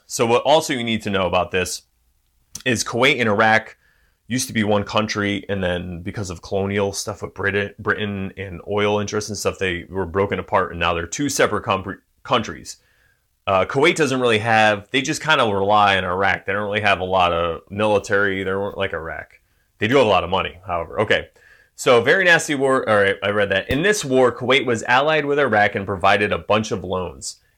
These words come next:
After the war, Kuwait began to demand their money, and apparently they were real dicks about it. I've only heard a couple stories about this. Um,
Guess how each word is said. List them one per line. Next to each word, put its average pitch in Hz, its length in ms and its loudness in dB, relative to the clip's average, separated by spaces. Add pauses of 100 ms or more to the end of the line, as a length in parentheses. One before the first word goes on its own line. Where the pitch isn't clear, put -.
After 160 240 4
the 170 100 0
war, 135 300 0
Kuwait 127 400 -4
began 123 340 -4
to - 80 -12
demand 104 480 -2
their 156 80 -6
money, 107 540 -2 (260)
and 104 100 -2
apparently 175 580 -2
they 151 120 2
were 107 180 2
real 131 280 0
dicks 123 340 -4
about 82 300 -2
it. 80 120 -10
I've 104 140 2
only 135 220 -2
heard 131 160 0
a 104 60 0
couple 127 320 -2
stories 117 360 -2
about 107 300 0
this. 110 400 -2 (500)
Um, 87 680 -2